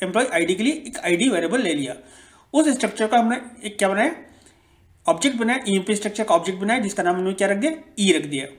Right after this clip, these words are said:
फिर हमने एक variable लिया that is long int और उस, उस variable का नाम हमने क्या रखा, size, और हम, हमने क्या निकाला, size of operator के through हमने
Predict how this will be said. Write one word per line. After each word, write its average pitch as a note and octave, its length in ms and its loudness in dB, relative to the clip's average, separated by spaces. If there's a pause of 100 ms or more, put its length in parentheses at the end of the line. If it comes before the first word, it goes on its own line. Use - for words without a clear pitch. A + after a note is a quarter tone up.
(520)
फिर D#4+ 120 6
हमने C#4 200 8
एक A#3+ 120 -2
variable E3 300 4
लिया F#3 200 4
that F#3 180 -4
is E3+ 200 -2
long D#3 200 6
int A#3+ 180 2 (560)
और G3+ 140 4
उस, - 240 -10 (480)
उस B3 180 -2
variable G#3 240 4
का G#3+ 80 4
नाम G3+ 160 6
हमने G#3 140 2
क्या G#3+ 140 2
रखा, B3+ 140 2
size, A#3+ 520 0 (280)
और A#3 80 2
हम, A#3+ 180 2
हमने G3+ 240 0
क्या A3 120 2
निकाला, A3+ 240 4
size A3 320 2
of A#3+ 120 4
operator G#3 400 0
के G#3+ 80 0
through C#4 160 2
हमने E4 200 2